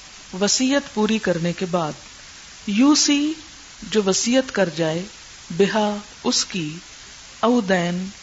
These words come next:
یا قرض کی ادائیگی کے بعد۔ اب یہاں پر آپ دیکھیں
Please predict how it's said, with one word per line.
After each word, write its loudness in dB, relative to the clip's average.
یا 2
قرض -2
کی -8
ادائیگی 0
کے -2
بعد۔ -2
اب -4
یہاں 0
پر 0
آپ 0
دیکھیں -2